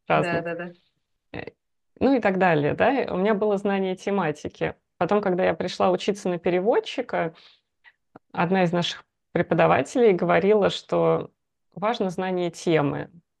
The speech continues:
Speaker 1: Знание
Speaker 2: Мгм.
Speaker 1: темы отчасти, м, компенсирует, э, незнание чего, какие-то слабые навыки, например, да,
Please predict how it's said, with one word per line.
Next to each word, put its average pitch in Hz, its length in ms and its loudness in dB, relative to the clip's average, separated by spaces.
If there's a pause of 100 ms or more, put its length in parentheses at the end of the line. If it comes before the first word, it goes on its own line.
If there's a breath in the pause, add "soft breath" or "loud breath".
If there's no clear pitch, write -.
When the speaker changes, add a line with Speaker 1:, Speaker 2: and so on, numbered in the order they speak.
(320)
Speaker 1:
Знание 170 340 0
Speaker 2:
Мгм. - 0 -
Speaker 1:
темы 254 420 2
отчасти, 190 800 0 (960 soft breath)
м, 151 160 -14 (260)
компенсирует, 196 1160 0
э, 160 320 -2 (680)
незнание 185 840 -2 (220)
чего, 185 300 -4
какие-то 196 400 0
слабые 190 460 4
навыки, 185 460 0
например, 160 580 -4
да, 262 180 0